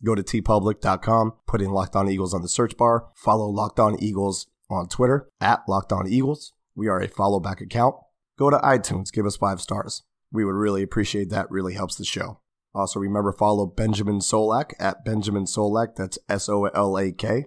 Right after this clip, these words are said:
He has done a ton of work surrounding the Senior Bowl for N D T scouting dot com. Go check that out. They put out, I think, ninety-three articles or some-, or something like that.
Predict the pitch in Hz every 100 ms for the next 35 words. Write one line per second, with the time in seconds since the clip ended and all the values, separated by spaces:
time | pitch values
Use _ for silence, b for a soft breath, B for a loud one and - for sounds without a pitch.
0 | - - 113 104 113 104 - 95 - 120
1 | 117 104 117 - - 101 101 98 90 -
2 | 110 101 92 98 123 _ _ - 113 107
3 | 101 95 104 - 104 104 92 98 98 -
4 | 104 110 135 _ - 104 - 101 - 101
5 | 98 101 107 _ _ _ _ - 107 -
6 | 107 98 - - - 107 87 92 104 101
7 | 110 107 98 101 - 107 104 95 101 -
8 | 98 92 107 104 101 101 - 113 117